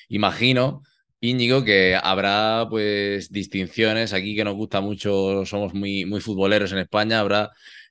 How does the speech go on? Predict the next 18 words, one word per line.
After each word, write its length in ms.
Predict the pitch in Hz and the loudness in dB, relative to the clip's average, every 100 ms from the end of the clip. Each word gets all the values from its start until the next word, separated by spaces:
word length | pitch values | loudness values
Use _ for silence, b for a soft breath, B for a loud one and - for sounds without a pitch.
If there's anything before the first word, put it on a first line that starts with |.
| - | -6
distinciones 760 | 104 - 98 82 113 113 107 | -6 -2 -4 2 4 4 2
por 380 | - 98 - 110 | -2 -6 -6 -4
<laughs> 0 | |
comunidades, 920 | 107 104 101 101 110 123 123 127 127 | -2 0 0 2 4 4 6 4 2
por 260 | 113 101 95 | 0 -4 -2
zonas. 460 | 107 117 117 120 - B B B _ | -2 0 -2 -4 -10 B B B _
¿Cómo, 1120 | 110 113 113 113 110 110 107 104 98 90 - - | -2 2 2 4 4 4 2 0 0 -4 -8 -8
cómo 200 | - 120 | -2 0
están 240 | 110 120 110 | 2 2 4
las 100 | 101 | 2
regiones? 440 | 92 90 87 85 | 0 -4 -6 -4
¿Cuál 300 | 104 107 107 | 0 2 4
es 260 | 107 101 107 | 2 0 0
el, 540 | 98 98 95 87 - _ | 0 0 -4 -4 -10 _
la 240 | 98 98 95 | -4 -2 0
más, 640 | 98 98 98 95 - - | 0 0 0 -2 -4 -2
eh, 220 | 98 95 | 0 0
comprometida 920 | - 104 110 104 101 101 117 113 123 | 0 -2 2 2 2 0 0 0 -2